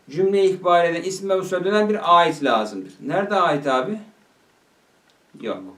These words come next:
Normalde ne demek lazımdı? Ayetten katı nazarda da konuşalım. Hel, ellezî ba'asehullahu. Ellezî, bu öyle kimsedir ki ba'ase, gönderdi. Hü,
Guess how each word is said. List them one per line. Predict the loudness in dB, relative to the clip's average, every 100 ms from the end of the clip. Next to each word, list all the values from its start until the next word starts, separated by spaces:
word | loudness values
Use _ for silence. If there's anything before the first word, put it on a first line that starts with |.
| _ _ _ _ _ _ _ -4
Normalde | 2 2 4 2 2
ne | 2
demek | 2 2 0 2
lazımdı? | 2 2 2 -2 0
Ayetten | 2 2 2 -4 0
katı | 0 2
nazarda | 0 0 -2 -2
da | -4
konuşalım. | -6 -6 -4 -6 -6 -8 -14 _ _
Hel, | -8 0 2 2 0 -10 _ _ _ 0
ellezî | 4 4 4 4 4 4 2 0
ba'asehullahu. | -6 2 6 6 6 2 2 2 2 -2 -14 _ _ _ -4 -4 -2 0 2 4 2 0 -16 -20 _ _ _
Ellezî, | 0 2 4 6 6 6 4 2 2
bu | 0 2
öyle | 2 2
kimsedir | 2 0 0 0 0 -2
ki | -2 -2 -4 -20 -6
ba'ase, | 4 4 6 4 4 4 4 2 -6 -20 -4
gönderdi. | -2 -2 2 2 2 0 -2 -4
Hü, | 2 6 6 6 6 6 4